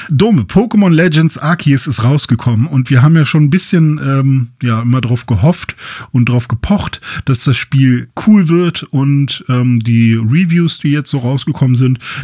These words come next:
die sagen, dieses Spiel ist ein sehr gutes Pokémon-Spiel. Es ist vielleicht nicht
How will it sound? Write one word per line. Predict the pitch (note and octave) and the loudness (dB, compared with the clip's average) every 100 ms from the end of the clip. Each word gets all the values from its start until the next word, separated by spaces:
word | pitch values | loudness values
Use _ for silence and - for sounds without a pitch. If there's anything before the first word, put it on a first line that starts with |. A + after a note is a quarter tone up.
| - | 2
die | G3+ | 4
sagen, | B2+ A2 F#2+ D3 F#3+ - - F3+ | 4 2 2 2 0 -4 -6 0
dieses | A#3+ A#3+ | 2 0
Spiel | - B2 A#2 - - | 0 4 4 2 -4
ist | - - | -8 -2
ein | A#2 B2 | 0 0
sehr | - A#2+ F#2 G2 | 0 -2 0 -2
gutes | G#2+ A2+ C#3 - | -2 0 -2 0
Pokémon-Spiel. | A3 A3 E3+ A2+ - - - - | 0 2 2 2 0 -8 -12 -10
Es | - B2 | -6 -4
ist | B2+ | -4
vielleicht | - C#3 B2 - | 0 2 2 4
nicht | B2 A#2 | 2 2